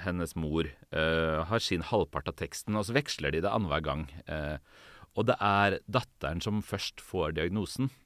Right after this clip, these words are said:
Og, ikke sant? Hun er også da den første som får diagnosen i teksten. Det, det blir vårt første møte med kreft i denne boka, Line Normann Hjorths oppdagelse da, at hun har ku-, en kul i brystet,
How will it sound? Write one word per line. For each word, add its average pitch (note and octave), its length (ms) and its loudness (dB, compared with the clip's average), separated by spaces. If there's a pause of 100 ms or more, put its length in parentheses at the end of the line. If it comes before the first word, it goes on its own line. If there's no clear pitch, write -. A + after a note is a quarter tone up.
Og, A2+ 80 -2
ikke A#2 120 -4
sant? B2 180 0
Hun B2 120 2
er A#2 80 6
også A2 160 2
da G#2 100 8
den G2+ 100 2
første A#2+ 260 -4
som F#2 100 -2
får E2+ 240 0
diagnosen F2 400 0
i E2+ 40 -2
teksten. - 640 -4
Det, G#2 140 2 (100)
det G#2 240 4
blir A2+ 200 4
vårt G2 180 4
første - 360 -4
møte F#2 440 0
med D2+ 140 -2
kreft - 460 -4 (220)
i F2+ 200 -2
denne E2 280 0
boka, D#2 380 -2 (300)
Line E2 340 2
Normann D2 320 -2
Hjorths - 400 -4 (880)
oppdagelse G2+ 640 6
da, F#3 140 4 (180)
at - 80 -8
hun A2 160 -2
har G#2+ 240 6
ku-, - 240 -8
en A#2+ 80 0
kul A#2 240 2
i A2+ 80 2
brystet, B2 480 2